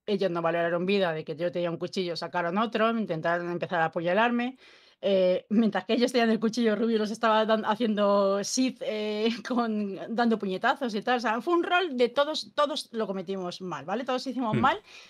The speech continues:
Speaker 1: y todos hicimos anti-rol. Pero la única que se comió los quince días fui yo.
Speaker 2: Ah.
Speaker 1: <laughs> Los
Speaker 2: Ah,
Speaker 1: demás
Speaker 2: ah.
Speaker 1: no se comieron nada. <laughs>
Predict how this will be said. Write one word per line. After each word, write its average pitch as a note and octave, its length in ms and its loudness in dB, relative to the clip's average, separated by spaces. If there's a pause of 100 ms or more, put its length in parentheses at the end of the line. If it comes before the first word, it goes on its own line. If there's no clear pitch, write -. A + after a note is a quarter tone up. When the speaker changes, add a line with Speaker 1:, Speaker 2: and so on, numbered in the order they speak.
Speaker 1:
y A3+ 100 -6
todos B3 180 2
hicimos A#3 300 -2
anti-rol. E3 500 -6 (300)
Pero A3+ 160 0
la G#3+ 80 2
única A3 200 -2
que G3+ 60 0
se G#3 80 -6
comió F#3 180 -4
los F3 80 -2
quince G3+ 220 -6
días G#3+ 180 -4
fui D#3+ 140 -8
yo. - 140 -16 (360)
Speaker 2:
Ah. A2 240 -4 (480)
Speaker 1:
<laughs> - 480 2 (540)
Los G#3+ 140 2
Speaker 2:
Ah, - 40 2
Speaker 1:
demás A3+ 200 4
Speaker 2:
ah. C4+ 40 6
Speaker 1:
no C#4+ 60 2
se D4 140 -2
comieron A#3 400 4
nada. C4 140 4
<laughs> A3 520 -4